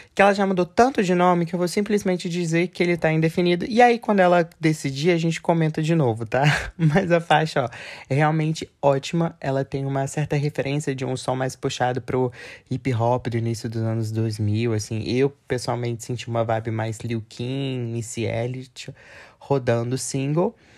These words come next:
bem diferente dos lançamentos anteriores da artista, né? Porque essa faixa, ela foge um pouco mais daquele som comercial do Planet Her. Se vai irritar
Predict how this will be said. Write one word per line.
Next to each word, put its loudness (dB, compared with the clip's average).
bem 2
diferente -2
dos -2
lançamentos -2
anteriores -2
da 2
artista, -4
né? -4
Porque -6
essa -4
faixa, -2
ela 0
foge -2
um -4
pouco -4
mais -4
daquele -4
som -6
comercial -4
do -8
Planet -6
Her. -4
Se 0
vai 4
irritar 0